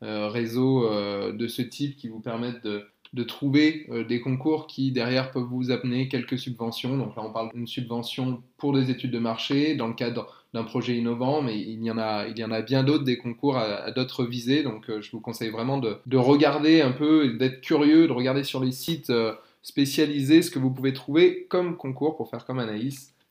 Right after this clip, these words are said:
et, euh, profiter de, profiter de tout ça. Anaïs, c'est déjà la fin de la P un. Si tu le veux bien, on va passer à la P deux où on va rentrer un peu plus en détail sur l'étude de marché. Tu vas nous parler, euh, de ta manière de voir les choses à ce sujet.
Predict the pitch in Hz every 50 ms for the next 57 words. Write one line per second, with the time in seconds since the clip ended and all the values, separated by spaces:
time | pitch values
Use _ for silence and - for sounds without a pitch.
0 | _ - 120 120 120 110 107 107 107 - - 117 - - 123 117 104 131 139 143
1 | 123 117 110 107 104 98 101 101 90 82 - - - - 123 - - 127 - 160
2 | 156 143 - - 139 139 - 123 117 120 - - - _ _ _ _ - 147 151
3 | 165 165 175 190 196 196 - - - - 147 139 135 131 135 175 175 202 185 180
4 | 180 175 196 180 175 160 147 135 139 156 151 160 165 185 208 226 240 247 254 247
5 | - - - 170 160 - 185 160 151 160 170 160 151 160 180 190 196 185 147 127
6 | 120 117 113 - 123 123 - - 135 120 117 107 107 - - 151 143 143 156 175
7 | 190 220 220 214 175 127 117 107 110 107 104 107 110 110 - 117 110 107 110 110
8 | 110 - 110 - 107 104 104 113 113 - 131 127 131 131 - 107 92 95 101 98
9 | - - 113 107 110 110 110 110 107 - - - 147 160 180 180 185 - - -
10 | - _ - - 110 104 101 107 107 104 110 110 113 120 127 131 131 127 - -
11 | - 104 101 90 - 98 104 107 - 113 110 113 117 123 131 127 123 117 113 113
12 | 107 110 107 107 - - 185 175 139 131 120 - - - - 123 120 123 147 165
13 | 196 226 226 -